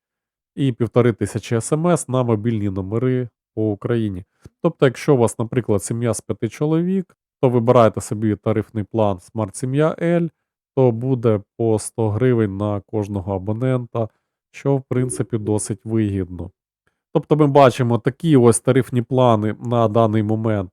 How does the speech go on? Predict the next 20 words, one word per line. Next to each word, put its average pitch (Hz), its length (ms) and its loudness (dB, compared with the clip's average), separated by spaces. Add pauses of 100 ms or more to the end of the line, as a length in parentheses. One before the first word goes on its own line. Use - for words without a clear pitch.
має 107 380 0
LifeSell. 165 680 0 (760)
Якщо 139 260 0
когось 135 220 4
зацікавив 120 560 2
тарифний 110 420 -2
план 110 260 0
від 107 120 -2
LifeSell, 110 460 0
можете 107 380 -4
перейти 107 500 -4
на 101 380 -2 (200)
сайт 113 320 2
LifeSell 107 500 0
та 110 180 0
підключити 107 680 -6
собі 104 260 -8
цей 104 280 -4
тарифний 104 500 -6
план. 165 440 0